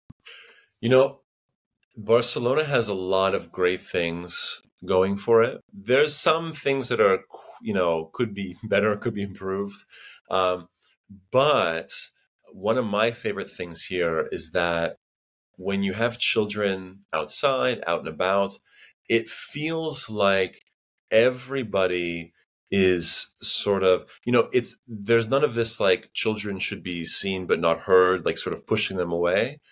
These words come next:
It really feels inclusive. It feels like everybody's just, uh, you know, communicative, talking with each other, smiling, uh, communicating with children.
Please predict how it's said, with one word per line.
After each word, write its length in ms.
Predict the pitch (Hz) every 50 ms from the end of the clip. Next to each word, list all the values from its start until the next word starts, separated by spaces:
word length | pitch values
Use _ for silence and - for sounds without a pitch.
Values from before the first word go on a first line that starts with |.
| _ _ _ _ -
It 120 | - 110
really 280 | 104 110 135 151 147 165
feels 320 | 120 - 160 139 117 - -
inclusive. 840 | - 110 110 110 - - - 110 104 - - - 82 73 69 - - - -
It 120 | - 98 -
feels 480 | - - 123 127 127 123 - - -
like 380 | - 107 104 101 98 95 - - _ _ _ _ _ _ _ -
everybody's 800 | 131 131 127 127 139 131 110 110 110 110 110 110 107 98 -
just, 400 | - - 101 92 - - - -
uh, 500 | 92 90 87 87 85 85 85 82 82 82 - _ _ _ _ _ -
you 100 | - 92
know, 160 | 87 82 78
communicative, 1080 | - - - 92 101 123 135 139 135 139 - - - 123 117 117 113 113 110 104 101 - -
talking 380 | - 98 95 95 - - 101 101
with 120 | 101 101
each 160 | 98 - - -
other, 220 | 95 90 92 87
smiling, 840 | 85 - - - 87 85 90 90 90 87 87 87 87 82 85 82 82 - _ _ _ _ _ _ _ -
uh, 380 | 82 85 80 80 78 78 76 76 -
communicating 500 | - 92 92 90 90 90 - 90 85 85 82
with 120 | 80 -
children. 640 | - - 87 85 82 82 85 82 80 78 78 76